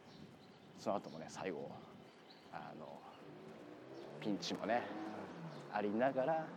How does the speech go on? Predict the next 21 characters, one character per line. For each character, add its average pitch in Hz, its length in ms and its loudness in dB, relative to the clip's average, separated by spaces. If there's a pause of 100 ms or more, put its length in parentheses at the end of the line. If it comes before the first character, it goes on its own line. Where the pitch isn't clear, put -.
(600)
最 110 260 6
後 95 60 2
は 90 60 4
守 101 300 6
り - 80 -4
切 - 60 -10 (160)
っ - 20 -6
て、 - 120 0 (1120)
三 - 360 2
対 98 180 2
二 80 60 0
で 87 40 2
勝 85 180 0
利 78 60 -2
と - 80 -8
い - 20 -6
う - 40 -8
こ - 100 -8
と 65 60 -4
で 65 60 -2
ね。 67 220 -8